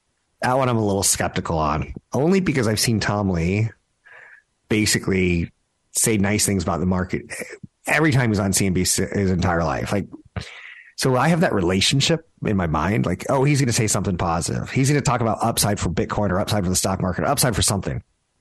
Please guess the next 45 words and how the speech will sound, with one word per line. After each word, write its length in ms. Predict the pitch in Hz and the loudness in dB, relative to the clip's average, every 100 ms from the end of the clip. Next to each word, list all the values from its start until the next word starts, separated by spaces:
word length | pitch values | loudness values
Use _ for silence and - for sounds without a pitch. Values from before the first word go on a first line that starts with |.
| _ _ _ _ _ _ _ | _ _ _ _ _ _ _
He's 180 | - 185 | 0 2
gonna 140 | 185 175 | 4 4
be 100 | 165 | 2
the 80 | |
guy 280 | 147 131 127 | 2 2 2
that 120 | 120 | 0
says, 600 | - 123 117 110 98 90 | 0 2 2 2 0 0
you 160 | 90 101 | -2 -2
know, 580 | 101 95 87 85 71 50 - _ _ _ _ _ _ _ _ _ _ - | 0 0 -2 -4 -6 -8 -12 _ _ _ _ _ _ _ _ _ _ -4
"Do 80 | 101 | 0
I 80 | |
worry 300 | 101 98 113 | 0 0 0
about 220 | 117 104 - | 2 0 0
Russia? 280 | 113 113 113 | -2 -2 0
No, 260 | 101 113 | 0 0
I 80 | 95 | 0
don't 140 | 92 | 0
worry 120 | 82 82 | 0 0
about 180 | 76 | -2
Russia. 180 | 73 - - | -2 -4 -4
Do 60 | |
I 40 | 98 | -2
worry 140 | 110 | 0
about 180 | 110 98 | 0 0
covid? 240 | 127 127 | 0 2
No, 140 | 127 135 | 2 2
I 60 | |
don't 100 | 110 | 0
worry 120 | 90 87 | 0 -2
about 220 | 80 - | -2 -2
covid. 220 | 87 82 | -2 0
Do 80 | 87 | 0
I 80 | 98 | 0
worry 180 | 117 | 2
about 220 | 120 107 - | 2 0 0
China 260 | 110 113 | 0 0
and 160 | 113 95 | 0 0
covid 280 | 117 110 110 | -2 0 0
lockdowns? 360 | 110 107 107 | -2 0 0
No, 100 | 117 | 0
I 100 | 120 | 0
don't 120 | 107 | 0
worry 120 | 92 90 | 0 -2
about 180 | 85 | -2
China. 180 | - - | -2 -4